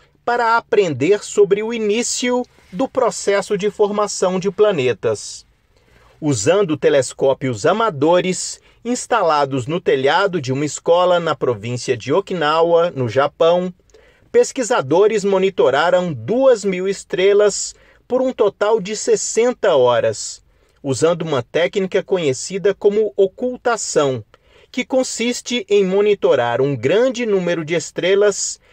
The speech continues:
e observar a sombra de um objeto passando na frente de uma delas. Foi assim que, pela primeira vez, os astrônomos detectaram um corpo de raio de pouco mais de um quilômetro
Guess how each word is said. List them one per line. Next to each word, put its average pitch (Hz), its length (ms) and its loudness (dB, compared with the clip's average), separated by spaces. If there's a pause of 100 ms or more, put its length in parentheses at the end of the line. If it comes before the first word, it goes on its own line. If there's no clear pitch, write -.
(160)
e 202 140 0
observar 175 680 0
a 123 80 0
sombra 233 540 2
de 208 100 -8
um 220 80 0
objeto 185 760 0 (320)
passando 214 540 0
na 208 160 0
frente 233 560 -2
de 208 180 -8
uma 220 280 -2
delas. 113 720 -2 (640)
Foi 135 280 2
assim 214 480 0 (300)
que, 285 100 -8
pela 254 280 2
primeira 214 580 2
vez, 196 540 2 (260)
os 240 180 -2
astrônomos 233 640 0
detectaram 196 920 2 (100)
um 226 140 -8
corpo 240 420 0
de 208 140 -2
raio 190 500 0 (260)
de 175 200 -8
pouco 254 500 0
mais 170 340 0
de 139 200 -2
um 262 160 0
quilômetro 220 760 2